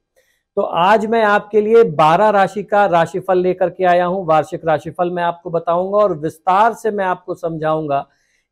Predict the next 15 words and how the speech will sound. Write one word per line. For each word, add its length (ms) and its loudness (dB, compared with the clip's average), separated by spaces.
कि 80 -4
पूरे 520 0
साल 360 2
में 120 0
आपको 340 0
कौन-कौन 680 0
से 140 -4
छोटे-छोटे 520 -4
उपाय 340 0
करने 300 -4
चाहिए 280 -2
जिससे 300 -6
आपका 340 -2
नया 360 -2
साल 380 -2